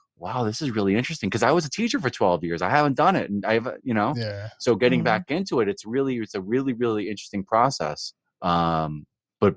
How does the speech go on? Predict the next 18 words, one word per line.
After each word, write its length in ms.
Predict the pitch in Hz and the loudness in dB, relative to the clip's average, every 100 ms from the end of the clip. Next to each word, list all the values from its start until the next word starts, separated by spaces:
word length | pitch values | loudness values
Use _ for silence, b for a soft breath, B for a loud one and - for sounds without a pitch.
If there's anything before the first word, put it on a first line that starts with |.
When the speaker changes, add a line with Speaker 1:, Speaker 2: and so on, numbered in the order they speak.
| _ | _
Speaker 1:
but 100 | 98 | 4
absolutely 480 | 90 - 98 87 85 | 4 4 2 2 0
beautiful. 400 | 80 113 - 80 | 0 0 0 -6
So 320 | 80 92 85 - b b b b | -2 0 0 -2 b b b b
yeah, 260 | 101 98 82 | 4 4 4
for 120 | 95 | 0
the 100 | 92 | -2
kids, 520 | - 123 123 107 - _ _ _ _ _ _ _ _ - | 4 6 4 -2 -12 _ _ _ _ _ _ _ _ -4
pump 200 | 101 - | -2 -2
the 80 | 85 | 0
brakes 280 | 92 85 90 | 0 0 -4
on 40 | |
the 60 | 80 | -4
technology 720 | - - 78 76 73 76 71 - | -6 -4 -4 -4 -4 -8 -12 -8
as 100 | 90 | -6
soon 180 | - 90 | 0 0
as 80 | 78 | 0
possible. 560 | 80 76 - 73 71 | -2 -2 -4 -12 -12